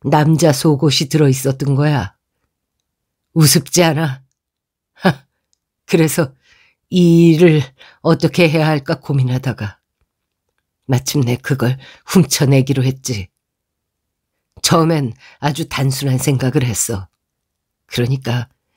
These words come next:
일 년 전 어느 날 내가 아파트 공원을 산책하고 있을 때 네가 내 앞에 나타났던 것처럼 사람과 사람 사이에 운명이라는 게 있다면 말이지. 네가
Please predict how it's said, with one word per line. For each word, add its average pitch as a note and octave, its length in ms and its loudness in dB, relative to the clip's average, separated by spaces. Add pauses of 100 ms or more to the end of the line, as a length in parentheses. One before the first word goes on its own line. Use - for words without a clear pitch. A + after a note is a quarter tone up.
(220)
일 D3+ 220 0
년 C3+ 180 2
전 C3+ 200 0
어느 C3+ 180 2
날 B2 380 -2 (520)
내가 C#3 380 2
아파트 C#3 380 -2
공원을 C#3+ 460 2
산책하고 C#3 680 -2
있을 C3+ 220 -4
때 C3 220 -2 (280)
네가 C#3+ 560 2 (400)
내 D3 200 2
앞에 C3+ 340 -2
나타났던 C3+ 680 0
것처럼 C3+ 560 -2 (1120)
사람과 D#3+ 540 0
사람 C#3+ 360 0
사이에 C#3+ 360 0
운명이라는 C#3 800 2
게 D3+ 80 2
있다면 C#3+ 420 2
말이지. C3+ 600 -2 (960)
네가 C#3 600 0